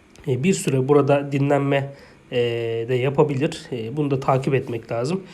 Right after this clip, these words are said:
Direkt "Aldım ben, uçacak." e, diye bir kural yok. Bu yüzden, e, günlük takip önemli. Şimdi King Kong Junior'a baktığımızda King Kong bize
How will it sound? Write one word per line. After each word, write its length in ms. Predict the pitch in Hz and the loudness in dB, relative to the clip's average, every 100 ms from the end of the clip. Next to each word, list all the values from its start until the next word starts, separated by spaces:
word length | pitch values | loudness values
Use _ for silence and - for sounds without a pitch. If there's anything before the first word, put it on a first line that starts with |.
| - - | -16 -2
Direkt 240 | 143 135 | -2 0
"Aldım 380 | 165 143 135 131 | 4 4 4 2
ben, 100 | 135 | -2
uçacak." 680 | 160 156 147 139 139 - - - | -4 -6 0 2 0 -6 -12 -6
e, 300 | 127 120 123 | -6 -6 -4
diye 200 | 139 131 | -2 -2
bir 220 | 135 - | -4 -8
kural 340 | - 143 120 | -4 0 0
yok. 300 | 123 190 190 - - - - | 2 0 -2 -10 -20 -20 -2
Bu 100 | 156 | 0
yüzden, 300 | 131 131 175 170 | 2 2 2 0
e, 200 | 147 131 120 120 127 143 | -6 -6 -8 -10 -12 -6
günlük 480 | 143 156 170 - - | 0 2 0 -4 -6
takip 380 | 139 120 - 165 | -2 -2 0 2
önemli. 400 | 147 131 123 110 - - - - | 4 4 2 -4 -12 -20 -20 -20
Şimdi 220 | - 160 160 | -4 -2 0
King 240 | - 170 | 0 4
Kong 200 | 196 175 | 6 6
Junior'a 420 | 151 185 190 175 | 4 4 6 6
baktığımızda 640 | 180 175 - 135 120 139 160 | 4 2 0 0 0 0 -2
King 240 | 170 165 | -2 0
Kong 200 | 147 143 139 | 2 2 0
bize 240 | 143 156 | 0 2